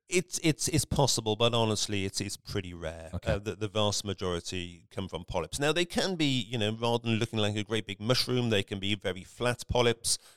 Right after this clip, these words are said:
Speaker 1: They can be a little bit more difficult to detect, and that's why you want your gastroenterologist to be taking a really careful look while they're doing their procedure, taking their time, pulling the camera out. Um, now, interestingly, um,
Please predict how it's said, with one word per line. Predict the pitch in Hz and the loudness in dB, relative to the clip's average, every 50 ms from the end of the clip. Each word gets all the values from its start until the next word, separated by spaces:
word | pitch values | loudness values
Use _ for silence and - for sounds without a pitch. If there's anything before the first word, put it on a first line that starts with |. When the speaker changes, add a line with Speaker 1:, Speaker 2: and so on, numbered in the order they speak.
| _ _ - | _ _ -2
Speaker 1:
They | 110 110 110 | 0 0 0
can | - - 107 | 0 -2 -2
be | 101 98 98 | 2 2 4
a | 104 | 4
little | 107 110 110 107 107 | 4 4 4 4 4
bit | 101 98 95 101 | 2 0 0 0
more | 104 98 95 98 | 0 2 2 2
difficult | 95 - - 117 110 - 107 - 104 98 - - | 0 0 -4 -4 -2 -4 -6 -4 -4 -6 -4 -6
to | 104 | -10
detect, | 92 87 82 - - - 110 123 - _ - | -10 -10 -16 -12 -6 -4 -4 -4 -4 _ -10
and | - 151 160 | -6 -2 0
that's | 170 156 - - - | 2 2 0 0 0
why | 123 120 120 117 - - - - _ _ _ - | 2 4 4 4 2 -2 -16 -20 _ _ _ -10
you | - 120 | -4 0
want | 107 120 117 113 | 2 2 4 4
your | 104 104 | 2 0
gastroenterologist | 101 107 101 92 - 113 104 98 - 104 101 98 98 92 98 98 - | 0 0 -2 -2 -2 -2 -2 -2 0 2 2 2 2 2 -2 -4 -4
to | - | -6
be | - 101 | -8 -8
taking | - - 101 98 - 92 95 | -2 -2 -2 0 0 -2 -4
a | 95 | -2
really | 95 104 104 101 98 95 | 0 0 0 0 0 -4
careful | - - - 110 104 98 - 104 95 | -8 -4 0 0 0 0 0 -2 0
look | 95 98 101 92 - | 2 2 2 2 2
while | - 98 95 95 | -2 0 0 0
they're | 90 92 | 0 -2
doing | 92 - 117 117 123 123 | -2 -2 0 2 4 4
their | 117 110 | 4 4
procedure, | 101 - - 101 - - 104 101 101 - 107 101 | 2 0 -2 0 0 0 0 0 -2 -2 -4 -6
taking | - - - 113 - - 101 101 | -4 -4 -6 -4 -4 -2 -2 -2
their | 98 95 | -2 -2
time, | - - 101 101 98 98 98 | -2 -4 -4 -2 -2 -2 -4
pulling | - - 104 101 95 92 90 | -6 -4 -4 -4 -2 -4 -6
the | 90 | -8
camera | _ - - 98 95 95 92 90 92 98 101 113 | _ -8 -6 -6 -6 -4 -4 -4 -2 0 0 0
out. | 127 - - - - _ _ - - - - - - - _ _ - | -2 -2 -4 -4 -4 _ _ -20 -20 -20 -20 -20 -20 -20 _ _ 0
Um, | 113 135 147 147 143 170 | 0 2 2 2 0 2
now, | 160 160 165 | 4 4 4
interestingly, | 196 247 294 - - 135 - - - 95 98 92 85 87 90 101 113 107 - | 4 2 0 2 2 2 2 0 -4 -6 -10 -10 -12 -8 -4 -2 0 0 0
um, | - 101 107 107 107 107 107 | 0 2 2 4 4 4 0